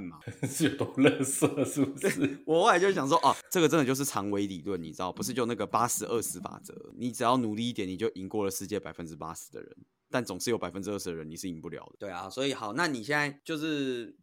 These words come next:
Speaker 1: 觉得你要继续往 Step 这条路走，那你有跟你主管讨论吗？
Speaker 2: 讨论过啊，当然最近，最近就是我真的不喜-，不太喜欢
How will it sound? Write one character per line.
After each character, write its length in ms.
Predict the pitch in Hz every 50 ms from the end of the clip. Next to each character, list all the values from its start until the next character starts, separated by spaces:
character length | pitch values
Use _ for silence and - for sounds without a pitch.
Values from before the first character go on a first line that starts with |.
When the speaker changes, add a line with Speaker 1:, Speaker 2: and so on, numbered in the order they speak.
| _ _
Speaker 1:
觉 140 | - - 123
得 140 | 120 127 120
你 100 | 110 107
要 100 | 110 120 127
继 160 | - 143 131
续 100 | 127 139
往 180 | 127 104 92 92
Step 340 | - - - 139 127 110 92
这 100 | - 110
条 200 | 101 101 95 90
路 120 | 101 110 104
走， 180 | - 87 87
那 120 | 98 123 131
你 120 | 120 123
有 100 | 120 104
跟 240 | - - 110 110 107
你 100 | 101 87
主 180 | - - 95
管 160 | 87 101 92 87
讨 200 | - - - 57
论 200 | 78 95 87 71
吗？ 100 | 69 - - - - -
Speaker 2:
讨 120 | - 101
论 100 | 113 127
过 180 | 127 170 160 147
啊， 360 | 143 139 135 135 147 143 139 -
当 140 | 143 139
然 100 | 131 120
最 160 | 113 - 143 135
近， 160 | 127 120 117
最 160 | - 143 135
近 180 | 135 135 135 123
就 120 | 120 127
是 360 | 123 123 123 117 107 - - - - - - - _
我 100 | - 101
真 140 | 92 - 151
的 60 | 127
不 80 | 98 104
喜-， 160 | - - - -
不 60 | -
太 140 | - 113 98
喜 100 | 87 87
欢 260 | 82 85 85 85 82